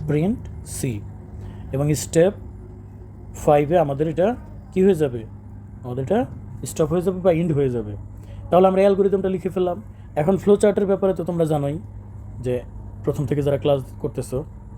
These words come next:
আর যারা আজকে প্রথম ক্লাস করলা, তাদেরকে বলবো যে তোমরা কিন্তু কীভাবে ক্লাসগুলো করবা বলো তো? প্লেলিস্ট অনুসারে ক্লাসগুলো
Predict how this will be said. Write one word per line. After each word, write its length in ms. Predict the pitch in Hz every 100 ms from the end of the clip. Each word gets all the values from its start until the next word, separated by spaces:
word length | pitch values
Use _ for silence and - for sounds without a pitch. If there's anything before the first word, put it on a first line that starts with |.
| - - - - -
আর 160 | - 117
যারা 340 | 117 127 139
আজকে 180 | 131 -
প্রথম 280 | 147 156 160
ক্লাস 240 | 160 151
করলা, 180 | - 175
তাদেরকে 320 | 180 143 139
বলবো 280 | 143 147 139
যে 80 | 139
তোমরা 240 | 135 131
কিন্তু 360 | 127 147 151 247 - - - - - - -
কীভাবে 280 | 151 175 170
ক্লাসগুলো 380 | 165 143 147
করবা 200 | 131 123
বলো 160 | 120 139
তো? 220 | 175 226 - - - - -
প্লেলিস্ট 380 | 170 180 185
অনুসারে 300 | 175 160 147
ক্লাসগুলো 440 | 143 135 120 151